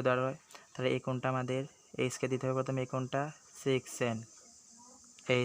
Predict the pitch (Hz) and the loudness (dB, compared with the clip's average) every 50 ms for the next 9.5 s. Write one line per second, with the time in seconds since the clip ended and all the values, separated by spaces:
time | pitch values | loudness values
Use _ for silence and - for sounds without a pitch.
0 | 120 - - - - 127 120 123 127 131 139 156 - - - - - - - - | 0 -2 -6 -2 0 2 4 4 2 2 -2 -4 -10 -18 -20 -20 -20 -20 -20 -20
1 | - - - - - - - - - - 131 123 123 123 120 120 120 120 120 120 | -20 -20 -20 -20 -20 -20 -20 -18 -10 -4 0 4 6 8 8 8 6 4 4 2
2 | 120 117 117 117 123 139 - - - - - - - - - - - - - - | 4 4 2 0 -2 -6 -10 -16 -20 -20 -20 -20 -20 -20 -20 -20 -20 -20 -20 -20
3 | - - - - - - - - - - - - - - - - 123 120 120 120 | -20 -20 -20 -20 -20 -20 -20 -20 -20 -20 -20 -20 -20 -10 -4 -2 0 0 0 0
4 | 123 123 127 139 147 - - - - - - 403 - - 131 123 120 120 120 123 | 0 -2 -2 -4 -6 -10 -16 -18 -18 -18 -18 -10 -4 0 2 2 2 2 2 0
5 | 135 160 - - - - - - - - 123 120 120 - - 131 131 123 131 131 | -2 -2 -6 -10 -20 -20 -20 -20 -12 -6 -4 -2 -2 -2 -2 -2 -2 0 0 2
6 | 131 127 127 131 135 143 160 - - - - - - - - - - - - - | 2 2 0 0 -2 -4 -4 -8 -14 -20 -20 -20 -20 -20 -20 -20 -20 -20 -20 -18
7 | - - 131 127 123 120 113 - - 113 107 101 - - - - - - - - | -8 -4 -2 0 0 0 -2 -4 -4 -4 -4 -6 -6 -12 -20 -20 -20 -20 -20 -20
8 | - - - - - - - - - - - - - - - - - _ _ _ | -20 -20 -20 -20 -20 -20 -20 -20 -20 -20 -20 -20 -20 -20 -20 -20 -20 _ _ _
9 | - _ _ - 127 120 120 123 131 | -20 _ _ 2 4 6 6 4 4